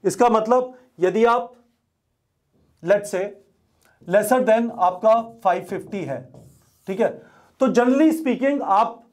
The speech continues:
मैं आपको ये बता सकता हूं कि किसी भी जगह पे गवर्नमेंट कॉलेज में स्टेट काउंसलिंग के through भी मिलना मुश्किल होगा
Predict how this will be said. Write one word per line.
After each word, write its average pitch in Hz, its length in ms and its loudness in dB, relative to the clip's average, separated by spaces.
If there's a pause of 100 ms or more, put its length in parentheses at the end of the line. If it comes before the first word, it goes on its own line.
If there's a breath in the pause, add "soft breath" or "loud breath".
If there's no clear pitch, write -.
(140)
मैं 196 120 0
आपको 233 260 0
ये 233 180 0
बता 202 300 0
सकता 202 300 -6
हूं 247 120 -4
कि 240 480 -10 (1040 soft breath)
किसी 277 240 2
भी 311 120 2
जगह 226 260 2
पे 254 180 0
गवर्नमेंट 214 400 -2
कॉलेज 202 340 -2
में 240 140 -2
स्टेट 226 340 -4
काउंसलिंग 214 380 -6
के 233 60 -4
through 196 260 -6
भी 240 120 -6
मिलना 202 340 -2
मुश्किल 196 400 -8
होगा 147 380 -8